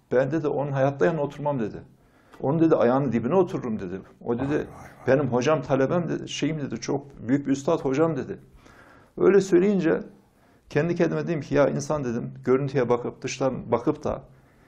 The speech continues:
Speaker 1: yorum yapmamalı, insanlara ön yargıyla yaklaşmamalı," diye düşündüm.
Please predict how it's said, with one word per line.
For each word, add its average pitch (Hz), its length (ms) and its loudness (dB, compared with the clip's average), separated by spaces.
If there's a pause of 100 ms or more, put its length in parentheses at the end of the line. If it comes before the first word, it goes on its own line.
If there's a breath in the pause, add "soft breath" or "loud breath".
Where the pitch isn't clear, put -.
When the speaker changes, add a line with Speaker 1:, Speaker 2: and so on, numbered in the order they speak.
(160 soft breath)
Speaker 1:
yorum 127 280 6
yapmamalı, 123 640 2
insanlara 131 420 0
ön 131 200 0
yargıyla 117 320 0
yaklaşmamalı," 110 600 -2
diye 101 180 -4
düşündüm. 120 420 -6